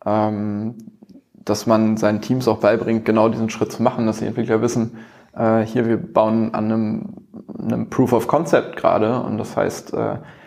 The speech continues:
der Proof of Concept ist vor allen Dingen, ähm, erfolgreich, wenn wir schnell wissen, ob der Nutzer das möchte oder nicht.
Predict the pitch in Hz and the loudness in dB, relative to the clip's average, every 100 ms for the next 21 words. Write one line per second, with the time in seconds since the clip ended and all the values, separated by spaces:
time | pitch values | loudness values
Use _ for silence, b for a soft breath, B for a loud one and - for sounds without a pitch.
0 | B B - _ - 120 113 131 120 113 | B B -20 _ -2 -2 2 2 2 0
1 | 123 117 - - 113 90 120 135 123 117 | -2 -2 -4 0 2 4 4 2 2 4
2 | 117 117 - - 107 107 107 - 113 - | 4 2 0 -2 0 0 -4 -4 -6 0
3 | 120 127 123 113 127 127 113 110 - 107 | 2 2 4 4 4 0 -2 -2 0 2
4 | 110 123 123 120 104 110 117 120 - 107 | 4 2 2 0 0 -2 -4 -2 0 0
5 | 107 104 - - 98 127 175 - | 0 -4 -4 -4 -2 0 -2 -6